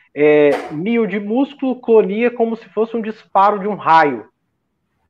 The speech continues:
E aí dá justamente, é muito, é um movimento involuntário arrítmico que é muito rápido, que parece que a pessoa foi atingida por um raio. A descrição é bem isso que você tá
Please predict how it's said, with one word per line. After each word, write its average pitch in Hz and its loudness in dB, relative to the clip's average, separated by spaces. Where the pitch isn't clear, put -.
E 156 0
aí 170 4
dá 214 4
justamente, 226 0
é 190 2
muito, 247 -2
é 170 2
um 185 2
movimento 208 0
involuntário 190 -2
arrítmico 190 -6
que 208 -2
é 208 2
muito 214 -4
rápido, 185 0
que 190 -20
parece 196 0
que - -4
a 196 -6
pessoa 196 -4
foi 196 0
atingida 190 -4
por 190 -8
um 196 -4
raio. 151 0
A 151 0
descrição 180 -4
é 196 2
bem 208 -2
isso 220 -8
que 208 -20
você 208 -6
tá 202 0